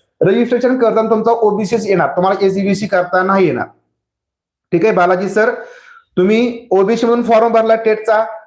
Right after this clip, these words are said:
तर ओबीसीच तुमचं येतंय तिथं, तुम्हाला एसईबीसी करता येत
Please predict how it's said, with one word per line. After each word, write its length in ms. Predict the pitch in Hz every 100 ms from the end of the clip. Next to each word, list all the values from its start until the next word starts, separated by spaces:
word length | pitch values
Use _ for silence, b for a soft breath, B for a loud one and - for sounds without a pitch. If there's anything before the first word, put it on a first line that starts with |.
| -
तर 60 | 208
ओबीसीच 720 | - 208 208 220 - 262 262
तुमचं 220 | 233 226
येतंय 280 | 214 202 196
तिथं, 360 | 190 180 202 214
तुम्हाला 320 | 202 190 190 185
एसईबीसी 480 | 190 196 185 190 208
करता 380 | 185 170 180 180 185
येत 220 | 190 190